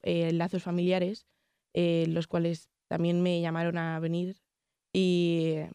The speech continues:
y no, es una decisión que no, eh, eh,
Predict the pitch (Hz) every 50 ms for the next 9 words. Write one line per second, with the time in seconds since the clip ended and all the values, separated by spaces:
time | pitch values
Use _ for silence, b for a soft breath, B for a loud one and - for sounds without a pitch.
0 | - _ _ _ _ _ _ - 175 170 165 160 156 - _ _ - - 175 165
1 | 165 170 170 170 165 165 160 165 165 180 - _ _ _ - 165 170 165 - 185
2 | 180 175 170 175 175 - - 165 - 175 175 170 - 170 165 160 160 160 160 160
3 | - _ _ _ _ _ _ _ _ _ _ _ - 175 175 170 170 165 160 156
4 | 156 - - - _ _ _ _ _ - - - - - 50